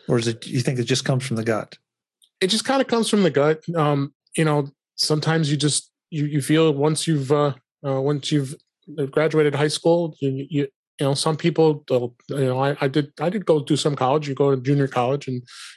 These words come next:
Speaker 2: you know, that's like, almost like being in <laughs> high school, kinda. Uh, but, uh, I did, uh, I, I think you, you kinda have to explore to see where you wanna go in your career. And I, I had a slow, I,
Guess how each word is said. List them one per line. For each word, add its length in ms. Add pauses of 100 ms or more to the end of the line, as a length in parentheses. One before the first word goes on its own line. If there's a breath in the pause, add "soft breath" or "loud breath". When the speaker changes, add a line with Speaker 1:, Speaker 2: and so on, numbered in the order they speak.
Speaker 2:
you 60
know, 100
that's 220
like, 140
almost 220
like 160
being 180
in 60
<laughs> 20
high 180
school, 340
kinda. 400 (420 loud breath)
Uh, 200
but, 300 (140)
uh, 260 (240)
I 120
did, 240 (220)
uh, 300
I, 80
I 60
think 260 (220)
you, 200
you 140
kinda 240
have 140
to 100
explore 720 (200)
to 80
see 260
where 360
you 160
wanna 200
go 320
in 100
your 140
career. 400
And 100
I, 360
I 100
had 220
a 40
slow, 460 (120)
I, 180